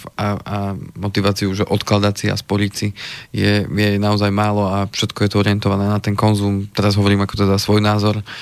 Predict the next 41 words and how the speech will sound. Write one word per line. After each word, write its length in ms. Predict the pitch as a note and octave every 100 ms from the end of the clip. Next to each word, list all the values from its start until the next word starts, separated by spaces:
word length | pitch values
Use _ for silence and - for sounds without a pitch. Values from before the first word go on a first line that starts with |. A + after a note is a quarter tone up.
| - - - - - G2+ G2 G2 G#2 G2+ G2+ -
to 80 | G#2+
znamená, 480 | G2+ G2+ G2+ G2+ G2+ F2 C#2 - - _ _ -
mne 240 | G2+ A#2 G#2+
to 80 | A2+
príde, 320 | G#2 G#2 G#2
aj 400 | F#2+ G#2 G#2 G2+
tá 80 | G#2+
politika 480 | G2 G#2 G2+ G2 G#2
zo 160 | G2+
strany 320 | - G#2 G2+ G2
štátu 320 | G#2+ G2+ G2+
ako 160 | F#2+
keby 240 | F#2 G2 G2
viedla 320 | G2+ F#2+ G2
k 80 | -
tomu, 240 | G2+ G2
že, 160 | G2 G2+ - - - - - -
že 160 | B2+ C3
však 400 | E3 - - - _ - A#2 A2+ -
keď 180 | - B2+ -
si 80 | A2
chcete 320 | - G#2+ G2
odkladať, 320 | G2 G#2+ G2+
tak 140 | G2+ -
si 80 |
odkladajte, 560 | E2 F2+ G#2+ G#2+ G#2 G#2+
ale 320 | G2 G2 F#2 - -
s 60 |
takýmito 420 | A#2 - G#2+ G2 F#2
podmienkami 520 | G2 G#2+ G#2+ G#2 G2+
my, 100 | F#2+ F2+
my 160 | G2+ A2
vás 160 | G#2 -
v 80 | -
tom 160 | G#2
už 140 | G#2 -
podporovať 420 | G2 G#2 G2+ G2
ďalej 260 | G2 G2 F#2+ E2+
nechceme 400 | F#2+ G#2+ A2 G#2
a 80 | F#2+
nebudeme. 560 | G2 A2 A#2+ B2+ B2